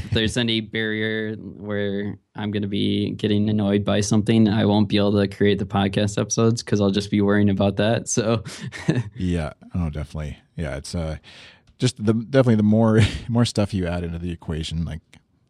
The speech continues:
Speaker 1: just, yeah, make sure that for sure, for whatever reason, Mac, if you're out there and you, you have a Mackie mixer, you can probably sympathize that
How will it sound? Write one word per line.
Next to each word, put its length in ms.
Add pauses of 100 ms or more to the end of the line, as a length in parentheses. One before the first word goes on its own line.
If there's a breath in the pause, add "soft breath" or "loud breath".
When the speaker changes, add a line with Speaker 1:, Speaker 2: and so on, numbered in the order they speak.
Speaker 1:
just, 240 (220)
yeah, 180
make 220
sure 160
that 280 (440 loud breath)
for 180
sure, 160
for 160
whatever 240
reason, 240
Mac, 240
if 160
you're 120
out 120
there 140
and 100
you, 280
you 160
have 160
a 40
Mackie 300
mixer, 320
you 80
can 100
probably 180
sympathize 500
that 200